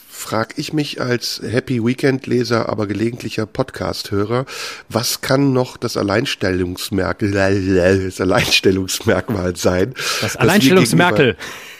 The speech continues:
Speaker 1: das Alleinstellungsmerkel sein, äh,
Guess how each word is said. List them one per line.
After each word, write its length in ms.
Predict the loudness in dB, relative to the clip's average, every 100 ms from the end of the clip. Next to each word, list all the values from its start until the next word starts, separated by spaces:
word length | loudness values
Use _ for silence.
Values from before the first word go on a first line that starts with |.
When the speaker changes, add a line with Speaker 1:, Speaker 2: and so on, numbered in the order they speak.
| -18 -2
Speaker 1:
das 160 | 0 2
Alleinstellungsmerkel 1500 | 0 0 0 2 4 4 2 -6 -6 -2 2 4 4 4 2
sein, 360 | 2 2 2 -2 -8 -6 -4 -2
äh, 260 | 4 6